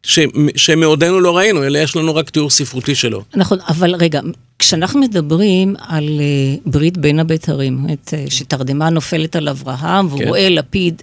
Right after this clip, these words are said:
Speaker 2: אש שעובר בין אותן,
Speaker 1: נכון.
Speaker 2: אה, חתיכות, אה, בשר שהוא ביטר קודם לכן, הוא נמצא על פני הארץ.
Speaker 1: נכון, אבל
Speaker 2: אבל
Speaker 1: רק
Speaker 2: המיסטיקאי עולה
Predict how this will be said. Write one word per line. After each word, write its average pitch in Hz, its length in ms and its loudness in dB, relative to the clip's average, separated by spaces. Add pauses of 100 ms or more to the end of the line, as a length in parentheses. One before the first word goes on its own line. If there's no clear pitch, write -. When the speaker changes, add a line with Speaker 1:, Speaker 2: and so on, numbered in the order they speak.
(100)
Speaker 2:
אש 180 380 2 (400)
שעובר 180 880 0
בין 170 400 0
אותן, 175 420 0
Speaker 1:
נכון. 175 140 2
Speaker 2:
אה, 170 60 2
חתיכות, 180 760 -2
אה, 160 400 2
בשר 180 380 2
שהוא 170 200 -2
ביטר 175 420 0
קודם 277 280 0
לכן, 190 460 0 (680)
הוא 277 320 6
נמצא 208 640 2 (460)
על 165 120 2
פני 185 240 2
הארץ. 185 760 0
Speaker 1:
נכון, 127 500 0
אבל 131 220 0
Speaker 2:
אבל 190 180 4
Speaker 1:
רק 220 80 0
Speaker 2:
המיסטיקאי 185 1160 0
עולה 202 260 2